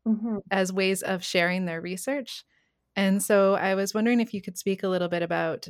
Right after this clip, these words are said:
Speaker 2: how someone might choose to do this on social media and what are some of the challenges <laughs> there?
Speaker 1: Yeah, so I think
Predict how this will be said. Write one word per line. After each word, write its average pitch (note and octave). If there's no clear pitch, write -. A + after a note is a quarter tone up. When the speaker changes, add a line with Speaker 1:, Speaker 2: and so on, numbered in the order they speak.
Speaker 2:
how F3+
someone F3+
might E3
choose F3+
to -
do F3
this E3+
on D#3
social D#3+
media C#4
and D#3+
what F3
are E3+
some E3+
of E3+
the F3
challenges D#3
<laughs> -
there? F3+
Speaker 1:
Yeah, D4
so C4
I C4+
think D#4